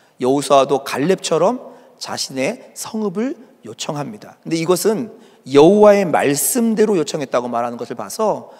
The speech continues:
갈렙과 여호수아에게 땅을 요청할 수 있도록 하나님이 말씀하신 것 같습니다. 그런데 여호수아는 얼마든지 자기가 가장 먼저 요청할 수 있음에도 불구하고 맨 마지막에 요청을 하고,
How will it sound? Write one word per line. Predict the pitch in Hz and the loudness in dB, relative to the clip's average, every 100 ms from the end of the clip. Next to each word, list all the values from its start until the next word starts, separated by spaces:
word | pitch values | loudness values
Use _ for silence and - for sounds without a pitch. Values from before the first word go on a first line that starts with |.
| _ _ - | _ _ -4
갈렙과 | 123 147 185 185 170 143 | 0 2 2 0 -2 0
여호수아에게 | 123 135 - 127 117 113 123 240 - - - - | -2 -2 0 0 0 -4 -4 -4 -6 -20 -8 0
땅을 | 151 160 147 | 2 0 -4
요청할 | 139 - 208 196 180 | -4 -6 -2 -2 -2
수 | - | -6
있도록 | 143 - 143 208 - | -8 -4 -4 -4 -4
하나님이 | 147 131 127 170 240 - - | -2 -2 -2 -6 -8 -14 -10
말씀하신 | 101 95 110 - 190 - - | -6 -6 -8 -12 -12 -10 -10
것 | 160 | -14
같습니다. | - - - - _ _ _ _ _ _ _ - | -16 -18 -20 -20 _ _ _ _ _ _ _ 0
그런데 | 220 220 156 | 0 2 2
여호수아는 | 139 170 175 160 175 143 - | 4 6 6 6 2 -4 -2
얼마든지 | - 196 269 240 180 117 123 135 262 - - | 0 4 4 4 2 -4 -6 -8 -8 -14 -10
자기가 | - 127 - | -4 -2 -2
가장 | - - - 285 277 | -4 -6 0 2 2
먼저 | 233 202 190 | 0 2 0
요청할 | 147 - 139 123 | 0 -2 -4 -4
수 | 127 | -8
있음에도 | - 127 120 | -8 -8 -8
불구하고 | 123 123 117 139 240 - - - - | -8 -8 -6 -2 -2 -4 -20 -20 -12
맨 | 226 - 302 269 | -4 0 2 2
마지막에 | 175 127 160 175 151 156 165 139 | 4 2 2 2 2 2 0 0
요청을 | 127 - 143 120 131 | -4 -2 -2 -2 -2
하고, | 131 175 120 - | 0 2 0 -4